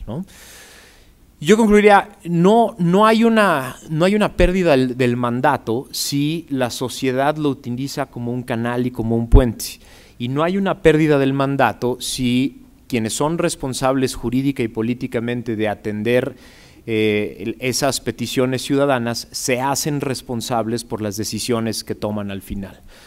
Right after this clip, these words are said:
Convierten la exigencia, convierten la petición, convierten la propuesta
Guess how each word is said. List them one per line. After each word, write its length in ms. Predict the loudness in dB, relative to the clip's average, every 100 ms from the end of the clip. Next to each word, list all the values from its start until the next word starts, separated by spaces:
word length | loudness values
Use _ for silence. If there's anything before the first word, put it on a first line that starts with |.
| -20 -20 -20 _ -2
Convierten 760 | 0 4 4 4 4 0 2
la 60 | 0
exigencia, 760 | -2 -8 -4 -2 0 0 -2
convierten 840 | -2 -4 0 -2 0 -4 -2 -2 -2
la 180 | -2
petición, 580 | -4 -6 -6 -2 -2 -2
convierten 720 | -2 -2 0 2 2 0 -2 -2
la 140 | 0
propuesta 680 | 0 4 4 4 -2 -4